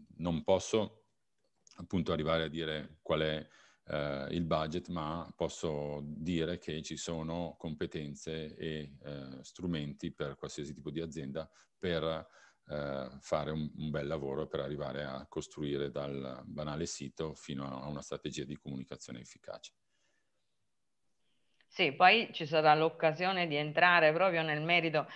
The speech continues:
Speaker 2: cioè anche per questo abbiamo, ehm, perché al di là del budget è importante il percorso che voi fate di analisi dei vostri bisogni, dei vo-, in funzione del mercato che avete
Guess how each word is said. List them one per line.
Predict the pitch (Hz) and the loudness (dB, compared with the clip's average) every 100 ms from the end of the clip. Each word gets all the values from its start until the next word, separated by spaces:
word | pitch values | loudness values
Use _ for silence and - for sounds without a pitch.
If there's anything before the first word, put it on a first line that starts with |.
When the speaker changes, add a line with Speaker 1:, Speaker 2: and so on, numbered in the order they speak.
| - | -10
Speaker 2:
cioè | - 165 | 4 6
anche | 151 185 208 | 6 2 0
per | 175 | 0
questo | - 196 196 - | 0 0 2 2
abbiamo, | 156 156 147 143 147 147 143 - - - - | 4 6 4 4 4 2 2 -6 -20 -20 0
ehm, | - 147 139 135 135 139 135 135 131 131 127 123 120 85 - | 4 6 6 2 0 -2 0 0 0 0 -2 -2 -4 -8 -10
perché | - 170 | 6 8
al | |
di | 165 | 12
là | 185 | 10
del | 214 175 | 10 6
budget | 160 160 147 135 143 - | 8 8 8 4 0 2
è | |
importante | 156 160 185 233 254 190 | 0 0 0 0 0 -2
il | 156 | -2
percorso | 156 - 220 - | -2 0 -4 -2
che | 147 | -2
voi | 147 165 | 0 0
fate | 165 147 139 | 2 2 2
di | 139 | 2
analisi | 139 160 143 143 - | 2 2 2 -2 -6
dei | 143 143 | -2 0
vostri | 143 143 143 | 0 -4 -12
bisogni, | 135 147 175 156 139 131 131 131 | -10 -4 -2 0 -2 -2 -2 -4
dei | 131 139 135 135 | -2 0 2 2
vo-, | 131 127 120 110 127 123 | 0 -2 -4 -10 -14 -14
in | 147 | -12
funzione | 151 147 156 147 | -8 -4 0 2
del | 151 143 | 2 0
mercato | 143 - 147 143 | -2 0 0 2
che | 131 | 0
avete | 139 185 156 147 143 139 135 | 0 0 0 0 2 0 -2